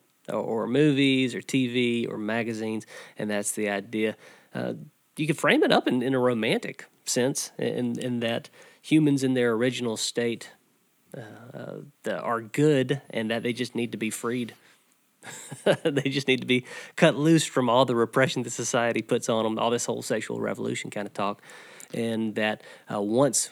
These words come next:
we actually, uh, free ourselves to be creative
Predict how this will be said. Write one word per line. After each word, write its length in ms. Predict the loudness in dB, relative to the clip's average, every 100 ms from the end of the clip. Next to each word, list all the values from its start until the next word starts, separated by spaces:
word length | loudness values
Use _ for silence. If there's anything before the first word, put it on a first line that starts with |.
| -4
we 180 | -2 -2
actually, 540 | -4 -6 -6 -8 -10 -20 -20 _ -18
uh, 400 | -16 -14 -14 -14
free 300 | -4 2 4
ourselves 640 | 2 0 -2 0 0 -4 -8
to 120 | -6
be 140 | -6
creative 720 | -8 -8 -2 0 0 -2 -6